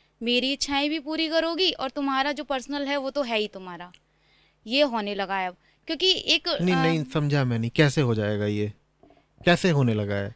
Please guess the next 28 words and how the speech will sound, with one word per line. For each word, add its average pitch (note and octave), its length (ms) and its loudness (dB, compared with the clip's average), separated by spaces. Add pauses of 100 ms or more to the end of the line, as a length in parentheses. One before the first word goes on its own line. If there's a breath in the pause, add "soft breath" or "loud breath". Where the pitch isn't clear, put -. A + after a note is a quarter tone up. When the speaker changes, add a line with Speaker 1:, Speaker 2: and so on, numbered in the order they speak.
(140)
Speaker 1:
मतलब, E4+ 240 -4
अ, - 280 -2
जैसे D4 280 -4
कि E4+ 220 -4
Speaker 2:
वो E3 120 6
Speaker 1:
एक F#3+ 140 6
Speaker 2:
एक F#3+ 100 -8
निकम्मा E3 520 2
आदमी C#3 280 2
है C#3+ 120 2
जो D3 100 0
ठीक C#3+ 240 0
से D3+ 120 -2
कमाता C3+ 400 4
भी C3+ 140 6
नहीं A2+ 200 4
है, G2 320 0 (1200)
वो D#3+ 260 4
कैसे E3+ 340 6
आपके F3+ 400 6
ऊपर F#3 340 8
कुछ - 420 2 (160)
आदेश D3 500 6 (120)
थोप F3 160 10
सकता - 400 0
है? F2 200 -2 (3000)
माने C#3 260 2
वो D#3 260 6